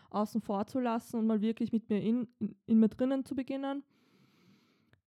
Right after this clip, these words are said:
Das hat dann auch gut funktioniert und das hat dann auch ein bisschen den Druck weggenommen. Vielleicht war das auch der Grund, weshalb ich dann generell diesen Sprung geschafft habe.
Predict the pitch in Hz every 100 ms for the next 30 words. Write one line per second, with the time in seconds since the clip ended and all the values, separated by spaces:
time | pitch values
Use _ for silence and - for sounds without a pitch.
0 | _ - 226 208 - 220 220 240 208 208
1 | - 233 - 214 - 240 247 294 247 220
2 | 220 233 233 220 220 214 220 214 196 202
3 | 214 - 233 226 247 233 240 269 277 240
4 | 226 339 320 359 494 392 240 208 240 254
5 | 262 262 233 233 240 220 202 214 214 220
6 | 214 302 226 208 - 208 202 214 208 190
7 | - 277